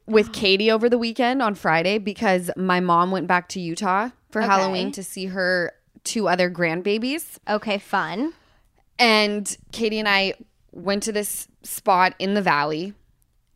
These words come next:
Speaker 1: and everyone was on a date and had a partner. Okay, okay.
Speaker 2: Mm-hmm.
Speaker 1: So we were looking at each other like, "Well, this is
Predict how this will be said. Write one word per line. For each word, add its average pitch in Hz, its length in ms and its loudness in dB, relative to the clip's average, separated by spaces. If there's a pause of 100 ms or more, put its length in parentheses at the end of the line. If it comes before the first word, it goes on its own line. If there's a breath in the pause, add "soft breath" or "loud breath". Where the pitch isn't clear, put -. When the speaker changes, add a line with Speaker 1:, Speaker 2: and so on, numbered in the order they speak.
(240)
Speaker 1:
and 190 460 0 (280)
everyone 240 540 0
was 208 240 -2
on 170 160 0
a 180 80 -2
date 151 460 -6
and 175 140 -6
had 175 320 -6
a 165 100 -8 (160)
partner. 175 800 -2 (200)
Okay, 160 320 -2 (200)
okay. 196 220 -8
Speaker 2:
Mm-hmm. 240 80 -6 (880 soft breath)
Speaker 1:
So 208 760 4
we 202 120 -2
were 214 120 2
looking 214 280 0
at 202 100 2
each 190 140 -6
other 185 160 -2
like, 175 180 -4
"Well, 208 160 -2
this 302 240 -2
is 185 440 -2